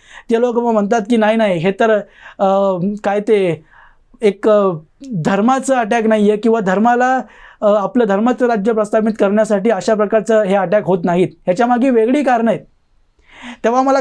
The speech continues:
खरंच शरम वाटते, वाटते की कितपत बुद्धी आपली हे लोक गहाण ठेवू शकतात आणि वोट बँक पॉलिटिक्ससाठी किती प्रकारच्या, कितपत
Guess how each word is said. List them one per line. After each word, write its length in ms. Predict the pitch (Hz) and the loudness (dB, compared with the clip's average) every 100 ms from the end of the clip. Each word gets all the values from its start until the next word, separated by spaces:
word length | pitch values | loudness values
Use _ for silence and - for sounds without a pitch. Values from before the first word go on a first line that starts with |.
| - | 0
खरंच 380 | 208 269 - - | 0 0 0 -2
शरम 300 | 208 240 226 | 0 2 0
वाटते, 300 | 202 214 214 | 0 0 2
वाटते 420 | 196 185 220 226 | 0 -2 0 0
की 140 | 277 | 0
कितपत 720 | 262 - 294 294 208 269 262 | -2 -2 -2 -2 -2 -2 0
बुद्धी 520 | 226 214 170 240 240 - - - - | 0 0 2 2 2 -2 -10 -18 -4
आपली 680 | 202 202 247 262 254 233 - - | -4 2 2 2 0 -4 -8 -2
हे 100 | 220 | 0
लोक 220 | 233 254 254 226 - 180 156 | 0 0 -2 -2 -6 -4 -2
गहाण 300 | 170 233 254 | 0 0 0
ठेवू 200 | 208 233 | 0 0
शकतात 420 | 202 - 226 226 | -2 -2 -2 0
आणि 120 | 240 | 0
वोट 520 | 226 147 190 262 240 | 0 0 0 0 0
बँक 320 | 214 226 240 220 | -2 0 -2 0
पॉलिटिक्ससाठी 800 | 208 208 220 - 190 170 214 226 - _ _ _ - | 0 0 -2 -2 -2 0 0 -2 -10 _ _ _ -4
किती 260 | 220 220 302 | 0 2 0
प्रकारच्या, 680 | 285 254 254 247 - 233 - - _ _ _ 220 | 0 -2 0 -2 0 -2 -4 -14 _ _ _ -2
कितपत 360 | 220 202 285 | -2 -2 -2